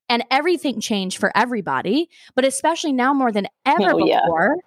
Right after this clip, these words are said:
Speaker 1: we had people who were identifying certain things in their life. They realized that they were in need or they were struggling more than ever before. They needed help without the roadblocks of the financial, you know, roadblocks. So for us,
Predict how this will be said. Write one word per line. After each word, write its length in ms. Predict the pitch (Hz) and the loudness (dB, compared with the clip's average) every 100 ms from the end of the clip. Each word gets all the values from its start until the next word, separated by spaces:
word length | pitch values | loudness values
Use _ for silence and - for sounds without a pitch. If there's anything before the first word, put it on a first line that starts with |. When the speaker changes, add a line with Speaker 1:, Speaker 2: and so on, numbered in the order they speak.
| _ _ - | _ _ -2
Speaker 1:
we 160 | 320 381 | 0 0
had 260 | - 254 | -2 -6
people 440 | - 277 269 233 220 | -2 -2 2 0 2
who 140 | 269 | 0
were 180 | 220 202 | 0 0
identifying 1000 | 196 180 233 269 277 233 196 175 180 233 | -2 0 0 0 -2 -2 0 0 0 -2
certain 300 | - 214 208 | -2 -4 -4
things 240 | 208 202 | -4 -4
in 80 | 196 | -4
their 120 | 170 | -4
life. 360 | 151 104 190 - - - | -4 -2 -2 -2 -12 -6
They 80 | 240 | -2
realized 480 | 226 254 311 311 254 | -2 -2 0 0 0
that 140 | 220 | 0
they 100 | 202 | 0
were 100 | 190 | 0
in 200 | 190 196 | -2 -4
need 260 | 180 180 202 | -4 -2 -2
or 140 | - | 0
they 100 | 208 | 0
were 80 | 226 | 2
struggling 500 | 214 - 285 311 269 | 2 2 2 0 0
more 120 | 202 | 0
than 120 | 185 180 | 0 0
ever 200 | 165 170 | -2 -2
before. 460 | 165 - 175 220 | -4 -2 0 0
They 200 | 220 233 | 0 0
needed 440 | 233 233 254 262 226 | 0 2 2 2 0
help 460 | - 214 160 330 - - - - | -2 0 2 0 -6 -18 -10 -4
without 520 | 254 - 226 226 240 | -2 0 0 2 0
the 120 | 220 | 0
roadblocks 560 | 208 208 208 185 170 - 208 | 2 0 2 0 0 -6 -6
of 140 | 185 | -4
the 100 | 185 | -4
financial, 760 | - 190 185 175 - 185 170 - _ _ _ | -2 -4 -2 -4 -2 -2 -2 -6 _ _ _
you 100 | 226 | -4
know, 140 | 196 170 | -2 0
roadblocks. 440 | 190 151 113 - | 0 0 -4 -4
So 260 | - 226 - _ _ _ _ _ - - | 0 0 -2 _ _ _ _ _ -20 -12
for 160 | - 262 | -4 0
us, 320 | 254 269 233 | 2 0 -2